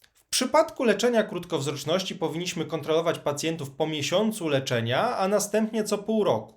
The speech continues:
Należy też podkreślić, że zalecenia dotyczące kontroli mogą się różnić w zależności od konkretnego przypadku. Co jeśli atropina nie pomaga? Często pacjenci lub rodzice pacjentów pytają, co możemy zrobić w sytuacji,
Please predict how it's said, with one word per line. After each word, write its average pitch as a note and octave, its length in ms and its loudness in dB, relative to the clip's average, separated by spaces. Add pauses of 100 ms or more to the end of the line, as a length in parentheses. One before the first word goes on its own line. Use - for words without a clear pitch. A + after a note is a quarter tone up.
(440)
Należy C4+ 300 6
też A3 140 0
podkreślić, A3+ 520 0
że G#3 120 4
zalecenia G#3 500 4
dotyczące F#3+ 520 -2
kontroli F#3+ 440 0
mogą F3 260 0
się D3+ 260 -2
różnić F#3+ 380 0
w C3 60 -6
zależności D3 640 -2
od C3 280 -4 (260)
konkretnego A#2 960 -2 (120)
przypadku. G3 680 0 (1000)
Co D#4+ 240 6
jeśli A#3 340 0
atropina F3+ 480 0
nie D#3+ 120 -4
pomaga? D3 480 -4 (460)
Często C#4 340 2
pacjenci F#3+ 600 2
lub F3+ 180 2
rodzice F3+ 340 0
pacjentów F3+ 540 0
pytają, D#3 540 2
co A3+ 140 2
możemy G3 360 2
zrobić E3 280 -2
w - 60 -8
sytuacji, C#3 760 -2